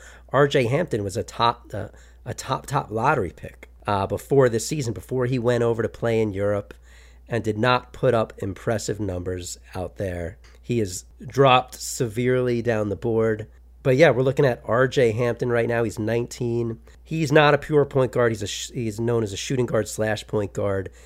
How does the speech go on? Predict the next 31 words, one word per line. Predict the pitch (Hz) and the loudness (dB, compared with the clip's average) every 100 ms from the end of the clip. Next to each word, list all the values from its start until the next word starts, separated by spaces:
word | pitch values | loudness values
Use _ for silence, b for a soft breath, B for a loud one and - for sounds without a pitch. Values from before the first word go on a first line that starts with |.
| b | b
So | - | -2
he | 147 | 4
doesn't | 147 156 - | 6 4 -2
fit | - - 139 135 | -8 0 0 0
exactly | 110 104 117 107 - 120 | -6 -2 0 0 -2 -2
in | 117 | -2
this | 104 - | -2 -4
group, | 120 135 | -6 -4
but | 110 | -4
I | 95 | -6
figured | - 123 120 98 | -6 -4 -4 -4
we | |
sh-, | 101 - | -8 -10
I | 98 | -12
figured | - 123 104 | -8 -6 -4
we | 95 | -6
should | 85 | -10
talk | - 110 123 | -6 -6 -4
about | 117 117 | -6 -4
him. | 120 117 - b b b | -4 -6 -12 b b b
Six-foot-five, | - - 202 - 185 - 147 131 127 113 | -6 2 2 2 -2 2 6 8 6 4
really | 131 151 147 | 2 4 4
big, | - 113 107 | 2 2 0
six-foot-seven | - 151 - 160 - 139 120 117 | -2 -4 -2 -4 -2 -2 0 -2
wingspan. | 107 110 104 - 104 101 101 - b b - | -2 -2 -4 -4 -4 -2 -6 -10 b b -18
Played | - 139 139 147 | 0 4 6 4
in | 127 117 113 | 2 0 -2
New | 127 131 | -2 -2
Zealand | 107 104 123 123 113 113 | -6 -2 0 2 0 0
this | 107 - | -4 -4
year. | 107 104 101 | 0 0 0